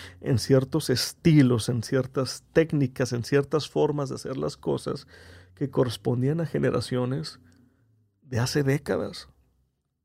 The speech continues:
Lo cual no está mal. Pero entonces, ¿por qué no también abordar algunos medios o formas de participar en esos medios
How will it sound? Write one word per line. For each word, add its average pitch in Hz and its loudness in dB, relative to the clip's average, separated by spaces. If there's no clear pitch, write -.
Lo 147 -2
cual 139 4
no 151 8
está 151 2
mal. 147 2
Pero 120 6
entonces, 127 4
¿por 131 -2
qué 147 2
no 151 4
también 135 6
abordar 135 4
algunos 165 8
medios 180 4
o 123 4
formas 156 4
de 123 0
participar 127 4
en 127 2
esos 160 2
medios 139 2